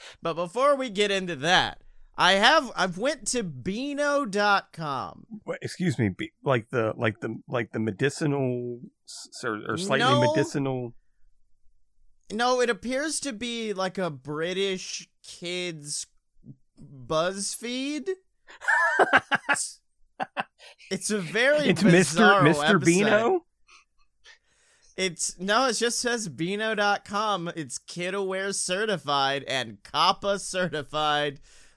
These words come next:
Speaker 2: There's a parent zone, and above the parent zone is a whoopee cushion that <laughs> the whoopee cushion does fart if you press the button. That's very good. Uh,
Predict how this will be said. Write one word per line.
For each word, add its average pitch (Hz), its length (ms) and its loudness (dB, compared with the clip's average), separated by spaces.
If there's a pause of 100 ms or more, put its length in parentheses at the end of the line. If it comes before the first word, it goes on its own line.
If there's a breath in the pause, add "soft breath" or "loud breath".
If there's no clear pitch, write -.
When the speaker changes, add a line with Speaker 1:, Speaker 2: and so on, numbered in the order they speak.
Speaker 2:
There's 151 260 -2
a 135 80 -4
parent 180 640 -2
zone, 139 420 -2
and 139 160 -6
above 160 380 -2
the 151 80 -6
parent 170 440 -6
zone 147 300 -4
is 139 160 -6
a 131 80 -6
whoopee 175 420 -4
cushion 151 520 -6
that 165 220 -2
<laughs> - 0 -
the 196 1400 -2
whoopee 214 380 0
cushion 190 600 -2
does 180 400 -2
fart 190 480 2
if 165 200 -4
you 165 140 -6
press 165 420 -4
the 170 180 -10
button. 156 520 -4 (380 loud breath)
That's 170 300 -2
very 180 520 0
good. 139 720 -6 (1600)
Uh, 160 400 6